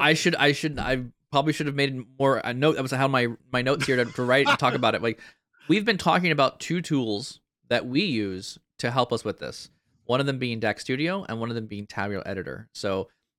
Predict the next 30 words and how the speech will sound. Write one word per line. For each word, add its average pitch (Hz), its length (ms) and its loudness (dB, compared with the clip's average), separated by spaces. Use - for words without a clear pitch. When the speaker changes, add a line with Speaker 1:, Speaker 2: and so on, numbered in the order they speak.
Speaker 2:
as 131 240 2
you 139 100 2
get 131 220 0
further 127 340 0
down 113 220 -2
this 107 220 -8
dax 107 320 -4
path, - 560 -4
I 117 60 -8
think 120 180 -6
you're 123 80 -2
gonna 117 140 -2
figure 113 300 -2
out 104 280 0
those 123 280 0
two 113 440 -4
other 117 400 2
tools 135 420 -2
are 110 140 -2
gonna 120 180 -6
be 110 120 -4
very 107 240 0
useful 107 320 -2
for 110 160 -2
becoming 107 500 -8
part 127 160 0
of 120 80 -6
your 117 120 -2
regular 107 320 -2
workflow. - 540 -8